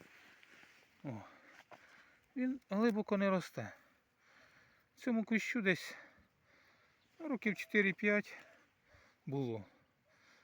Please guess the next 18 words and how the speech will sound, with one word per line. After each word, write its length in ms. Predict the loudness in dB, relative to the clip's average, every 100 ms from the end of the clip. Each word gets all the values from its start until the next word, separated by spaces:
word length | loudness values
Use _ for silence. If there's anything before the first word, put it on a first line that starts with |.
| _ _ _ -10
О, 240 | -8 -6 -2
він 180 | 2
росте 320 | 2 2 2 2
всього-навсього, 680 | 2 2 4 2 2 0 2
якщо 320 | 0 0 2
ви 120 | 2
робите 360 | 2 0 -4 -2
ямку 420 | 0 0 -2 -6
під 160 | -6
лохину, 500 | -4 -4 -4 -10 -12 -20 _ -20 -20 -20 -20 _ -6
її 200 | -2 0
треба 240 | 2 2
робити 520 | 2 -2 0 2 0 -2 -20 _ _ -20 -20 -20 _ _ -10
в 100 | 0
діаметрі 720 | 4 4 4 0 0 -2 -4 -14 -4
можна 340 | 2 4 4 6
до 140 | 4
метра. 460 | 4 0 -2 -10